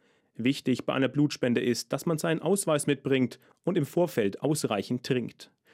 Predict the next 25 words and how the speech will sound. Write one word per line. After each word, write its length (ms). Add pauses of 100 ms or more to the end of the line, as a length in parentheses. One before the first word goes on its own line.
(160)
Gespendet 520
werden 300
kann 140
in 80
Sankt 240
Theresia 480
am 120
sechsten 380
und 100
siebten 300
August 500
je 220
von 220
sechzehn 600
bis 180
zwanzig 460
Uhr. 280 (1500)
Auch 180
Erwachsene 600
haben 240
oft 220
noch 160
Lust 300
auf 160
Zeltlagermomente. 1120